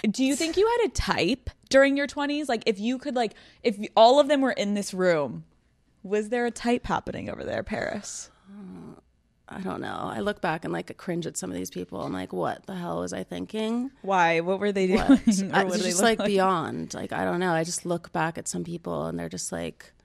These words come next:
Speaker 2: not good guys. I
Speaker 1: Isn't
Speaker 2: don't
Speaker 1: it the
Speaker 2: know.
Speaker 1: worst when you're like, "Why did I let them say forever that they dated me?"
Speaker 2: Yes, I hate that. It's just
Speaker 1: <laughs> Not the
Speaker 2: humiliating.
Speaker 1: vibe.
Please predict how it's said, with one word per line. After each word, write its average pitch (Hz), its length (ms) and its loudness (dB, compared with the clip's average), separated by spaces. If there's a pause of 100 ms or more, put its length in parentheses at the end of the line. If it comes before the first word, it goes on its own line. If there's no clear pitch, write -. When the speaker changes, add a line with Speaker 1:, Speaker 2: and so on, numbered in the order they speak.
(720)
Speaker 2:
not 185 380 -2
good 165 180 -2
guys. - 720 -4 (720)
I 196 40 -4
Speaker 1:
Isn't 208 120 2
Speaker 2:
don't 277 80 2
Speaker 1:
it - 20 -2
the 339 100 2
Speaker 2:
know. 240 60 2
Speaker 1:
worst 190 220 4
when 214 100 2
you're 202 100 0
like, 196 200 -2
"Why 180 340 2
did 233 120 0
I 302 180 -2
let 175 380 0
them 180 200 0
say 151 460 2
forever 143 440 0
that 139 140 0
they 127 120 -2
dated 107 360 -4
me?" 92 460 -8
Speaker 2:
Yes, 190 420 -2
I 196 80 -6
hate 190 360 -10
that. - 320 -10 (440)
It's - 160 -12
just - 280 -6 (300)
Speaker 1:
<laughs> - 300 -4
Not 254 160 6 (180)
the - 60 -2
Speaker 2:
humiliating. 190 480 2
Speaker 1:
vibe. - 480 2